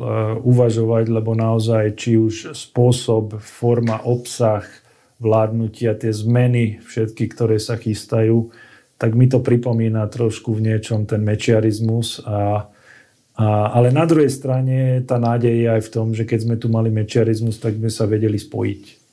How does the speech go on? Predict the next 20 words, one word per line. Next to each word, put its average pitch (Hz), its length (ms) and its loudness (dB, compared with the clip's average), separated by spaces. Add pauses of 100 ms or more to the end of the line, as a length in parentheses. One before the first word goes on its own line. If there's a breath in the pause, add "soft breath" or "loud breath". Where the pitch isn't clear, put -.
(340)
proti 110 320 -4
tomu. 117 480 0 (240 loud breath)
A 120 80 -6
toto 127 320 4
možno 110 320 0
táto 107 320 -2
vláda 104 240 0
podceňuje, 107 720 0
že, 104 280 0 (520 loud breath)
že 104 720 -2
naozaj 110 880 2 (340)
je 131 160 6
tu 131 160 2
nás 110 320 0
dosť 117 400 -2
na 107 160 -4
to, 104 240 -6
aby, 101 320 -8
aby, 104 320 -6 (240)
aby 107 260 0